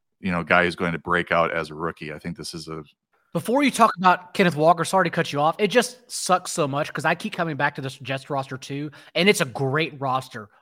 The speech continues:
Speaker 2: honestly, especially now you get Ahmad Gardner to, like, play a role they didn't even need,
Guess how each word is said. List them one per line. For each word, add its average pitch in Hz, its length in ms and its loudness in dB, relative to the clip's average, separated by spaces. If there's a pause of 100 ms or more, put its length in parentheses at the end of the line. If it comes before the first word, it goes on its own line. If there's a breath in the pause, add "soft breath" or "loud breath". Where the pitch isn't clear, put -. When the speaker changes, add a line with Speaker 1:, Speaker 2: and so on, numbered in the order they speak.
Speaker 2:
honestly, 139 360 -6
especially 165 400 -4
now 147 100 0
you 151 120 -2
get 135 140 -6 (140)
Ahmad 151 280 0
Gardner 147 340 -4
to, 165 180 -6
like, 143 240 -2 (320 loud breath)
play 180 580 2
a 170 140 -2
role 160 360 0
they 156 160 0
didn't 165 200 0
even 131 260 -2
need, 135 360 -6